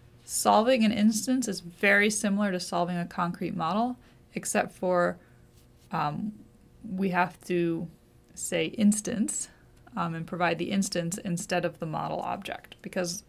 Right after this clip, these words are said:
the model object doesn't have any of the parameters or any, anything in it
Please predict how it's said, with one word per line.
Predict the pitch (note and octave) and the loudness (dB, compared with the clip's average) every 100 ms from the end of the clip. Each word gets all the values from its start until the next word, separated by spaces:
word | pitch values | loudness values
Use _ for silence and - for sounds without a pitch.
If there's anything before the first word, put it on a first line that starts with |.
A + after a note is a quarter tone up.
| - | -6
the | E3+ | -2
model | E3 E3 F3 | 0 2 2
object | F3 F3 F3 | 2 -2 -4
doesn't | F3 F3 | -4 -2
have | F3 - | -4 -4
any | F#3 G3+ | 0 2
of | G#3+ | 2
the | A#3 | 0
parameters | G#3+ A3+ A3 G#3 G3 F3+ | 0 2 4 4 2 0
or | |
any, | F3+ F3 B3 | -2 -4 -4
anything | F#3 E3+ E3+ | -4 -4 -4
in | E3 D#3+ D#3+ - | -6 -6 -8 -6
it | E3+ B3 | -8 -8